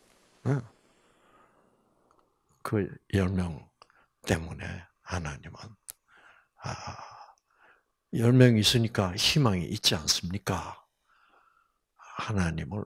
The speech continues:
올바른 하나님을 올바로 전할 수 있고, 어, 그 악한 소돔, 어, 사람들 중에 한 사람이라도 구원할 수 있다는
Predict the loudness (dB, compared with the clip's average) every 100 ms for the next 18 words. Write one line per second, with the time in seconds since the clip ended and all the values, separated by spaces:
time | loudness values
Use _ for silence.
0 | -4 0 0 0 0 0 -2 -6 -12 -18
1 | -6 -2 0 -2 -4 -8 -6 -4 -2 0
2 | 0 2 -2 -6 -20 -20 _ -2 0 2
3 | 0 -2 -2 -4 -6 -10 -14 -20 _ _
4 | 0 0 0 -4 -4 -8 -14 -20 _ -10
5 | -8 -12 -16 -8 2 4 4 2 -4 0
6 | 2 2 0 -2 -2 -2 -6 _ _ -20
7 | -14 -10 -10 -12 -16 -18 _ _ -8 -4
8 | -4 -4 -6 -8 -12 _ _ -8 -6 -6
9 | -8 _ -10 -6 -2 0 0 0 2 2
10 | 0 -4 -8 -12 -12 -18 -18 _ _ _
11 | _ _ _ -14 -8 -6 -6 -8 -6 -6
12 | -6 -12 -14 -12 -14